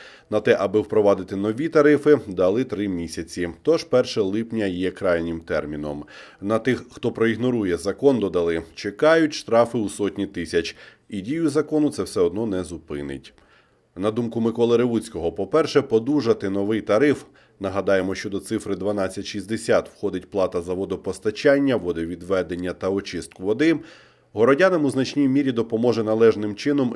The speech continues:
діючий інститут субсидії. По-друге, існує можливість таки знизити його, чи принаймні не допустити збільшення. Хоча, зауважує, при подальшому зростанні складових тарифу говорити про його зменшення навряд чи стане можливим.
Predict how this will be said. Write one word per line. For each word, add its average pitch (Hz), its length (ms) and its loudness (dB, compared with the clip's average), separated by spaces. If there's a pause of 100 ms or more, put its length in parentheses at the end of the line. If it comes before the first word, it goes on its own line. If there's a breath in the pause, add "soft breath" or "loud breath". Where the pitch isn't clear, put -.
діючий 110 520 -4
інститут 101 460 -6
субсидії. 82 640 -8 (300 loud breath)
По-друге, 151 500 0 (100)
існує 101 340 -4
можливість 135 640 0
таки 110 260 -6
знизити 113 480 0
його, 80 320 -4 (240 loud breath)
чи - 140 -6
принаймні 117 480 2
не 110 120 0
допустити 104 560 -4
збільшення. 80 760 -6 (480 soft breath)
Хоча, 165 260 0
зауважує, 143 540 8
при 131 180 -2
подальшому 135 580 2
зростанні 131 520 0
складових 120 560 0
тарифу 123 560 0 (260 loud breath)
говорити 127 500 2
про 82 160 -6
його 87 160 -2
зменшення 117 580 -2
навряд 98 440 -2
чи 85 180 -6 (120)
стане 73 360 -8
можливим. 67 460 -12